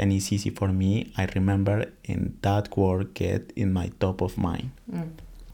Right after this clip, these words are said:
Speaker 1: Yes? Yes, it's like a, unclear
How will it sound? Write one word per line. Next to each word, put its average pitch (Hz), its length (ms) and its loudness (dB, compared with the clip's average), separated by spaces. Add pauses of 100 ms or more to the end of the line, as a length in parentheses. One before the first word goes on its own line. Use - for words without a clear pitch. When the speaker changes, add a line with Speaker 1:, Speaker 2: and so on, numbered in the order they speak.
(220)
Speaker 1:
Yes? 107 320 -2 (1600)
Yes, 135 280 4
it's 107 340 4
like 120 240 4
a, 123 240 4
unclear 104 540 2